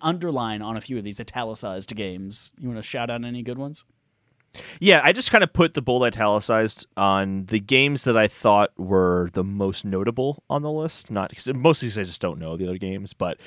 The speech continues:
Speaker 2: yeah, Brothers: A Tale of Two Sons, Brutal Legend, Darksiders War Mastered Edition, Darksiders two, um, Death in Definitive Edition. That's kinda hard to
Speaker 1: Definitive.
Speaker 2: say.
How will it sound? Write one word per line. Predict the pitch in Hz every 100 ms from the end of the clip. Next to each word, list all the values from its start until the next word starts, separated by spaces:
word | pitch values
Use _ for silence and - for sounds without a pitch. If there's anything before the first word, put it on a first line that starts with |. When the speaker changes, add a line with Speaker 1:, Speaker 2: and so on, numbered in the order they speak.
| - -
Speaker 2:
yeah, | 156 107
Brothers: | 127 127 139
A | 120
Tale | - 117
of |
Two | - 98
Sons, | - 139 139 -
Brutal | 120 110
Legend, | 104 110 117 110 107
Darksiders | 107 104 120 101
War | 95 107
Mastered | 113 110 113 107
Edition, | 101 104 113 101 95
Darksiders | 87 90 87 90
two, | - 131 131 123 - 156
um, | 95 87 - 92
Death | 131 117 - -
in | - 131 131 98 - 92 - 98
Definitive | 139 139 - - - 147 165 175 185
Edition. | 175 190 - 208 220 _ -
That's | 139 139
kinda | 117
hard | 113
to | 98
Speaker 1:
Definitive. | 110
Speaker 2:
say. | 104